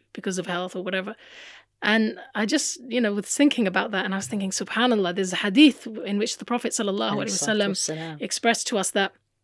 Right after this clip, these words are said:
Speaker 1: if you do something and it becomes your habit, right, then when the time comes when you can't do it anymore,
Speaker 2: Absolutely.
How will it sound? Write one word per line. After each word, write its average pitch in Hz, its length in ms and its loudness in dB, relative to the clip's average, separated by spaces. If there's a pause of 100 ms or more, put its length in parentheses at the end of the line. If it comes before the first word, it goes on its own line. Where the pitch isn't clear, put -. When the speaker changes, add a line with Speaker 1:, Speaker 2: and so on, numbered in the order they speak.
(600)
Speaker 1:
if 220 160 -2
you 240 160 6
do 302 240 12
something 233 480 4
and 196 100 0
it 180 60 -4
becomes 233 340 2
your 202 100 4
habit, 170 420 0 (220)
right, - 260 -10 (380)
then 214 180 2
when 320 280 10
the 285 80 6
time 269 320 6
comes 220 340 2
when 208 140 4
you 202 80 2
can't 294 340 4
do 277 120 10
it - 160 4
anymore, 185 260 2
Speaker 2:
Absolutely. 185 540 2